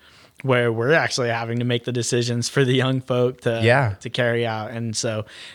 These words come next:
Speaker 1: and the only thing we could do is just kinda look at, um, how,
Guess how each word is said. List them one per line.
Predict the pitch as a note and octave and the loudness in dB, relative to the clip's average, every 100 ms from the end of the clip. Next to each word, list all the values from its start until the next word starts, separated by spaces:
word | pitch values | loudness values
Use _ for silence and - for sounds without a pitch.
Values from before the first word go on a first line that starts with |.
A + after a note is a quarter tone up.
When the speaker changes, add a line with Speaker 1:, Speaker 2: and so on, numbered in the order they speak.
| - | -6
Speaker 1:
and | B2 B2 | 0 4
the | C#3 | 4
only | C#3 | 2
thing | C#3 | 0
we | B2+ | 0
could | A#2 A2+ | -2 0
do | B2 | 0
is | A#2+ | 2
just | A#2 - | -2 -2
kinda | B2 A2 | -2 -2
look | A2 A#2+ B2 | -2 -2 -2
at, | A2+ G#2+ G#2 - - - - _ _ _ _ | -2 -4 -8 -16 -20 -20 -20 _ _ _ _
um, | B2 A2 G#2+ G#2 G#2 G#2+ - - _ - A2+ | -2 0 -2 -4 -6 -8 -12 -20 _ -10 -6
how, | - B2 A#2+ A#2 A#2 A2 | -2 2 2 2 0 -4